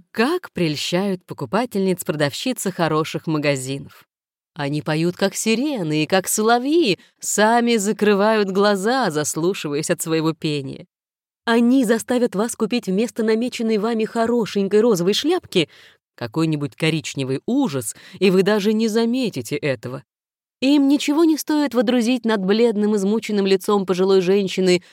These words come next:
яркий зеленый колпак с угрожающими перьями и потом замереть в экстазе,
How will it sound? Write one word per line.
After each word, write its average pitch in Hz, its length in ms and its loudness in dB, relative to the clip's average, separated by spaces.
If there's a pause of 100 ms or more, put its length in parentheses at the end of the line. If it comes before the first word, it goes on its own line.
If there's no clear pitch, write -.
(200)
яркий 190 600 2
зеленый 185 420 4
колпак 190 560 0
с - 80 -10
угрожающими 185 720 0
перьями 208 640 -2 (300)
и 131 80 -10
потом 156 340 -4
замереть 160 480 -4
в 151 80 -4
экстазе, 180 720 -4